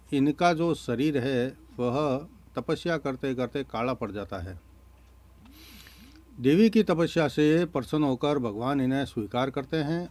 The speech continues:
और शिवजी इनके शरीर को गंगा जल से धोते हैं। तब देवी विद्युत के समान अत्यंत कांतिमय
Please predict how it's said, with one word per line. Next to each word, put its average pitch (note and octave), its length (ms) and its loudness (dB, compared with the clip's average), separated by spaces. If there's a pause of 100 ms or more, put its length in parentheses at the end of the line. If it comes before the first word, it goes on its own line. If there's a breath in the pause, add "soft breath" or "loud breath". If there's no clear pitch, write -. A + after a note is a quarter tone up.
(140)
और C#3 440 0 (100)
शिवजी C#3 560 0
इनके C#3 320 2
शरीर C3 340 -2
को B2 320 -2 (220)
गंगा A#2+ 320 -2
जल A2+ 180 -4
से D3 140 -4
धोते G#2+ 300 -8
हैं। F2+ 280 -12 (920 soft breath)
तब D#3+ 360 4 (500)
देवी D3+ 500 4
विद्युत B2 560 0
के F3 160 0
समान C3 520 0 (120)
अत्यंत D3+ 420 0
कांतिमय D3 680 0